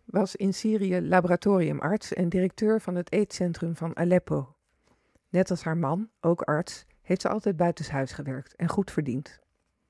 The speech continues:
Omdat hun diploma's in Nederland nauwelijks geldig zijn te maken,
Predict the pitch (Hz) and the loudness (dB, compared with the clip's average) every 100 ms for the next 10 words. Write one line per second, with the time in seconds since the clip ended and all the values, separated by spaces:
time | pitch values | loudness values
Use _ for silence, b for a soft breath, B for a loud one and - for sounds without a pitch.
0 | _ _ _ - 160 165 160 156 156 156 | _ _ _ -2 0 0 0 0 0 2
1 | 160 156 156 - 165 175 170 160 151 156 | 2 2 -2 -2 2 4 4 2 -2 2
2 | 170 180 160 - 175 175 - - 160 170 | 4 4 2 0 0 0 -2 -2 -2 0
3 | 165 156 - | 2 2 0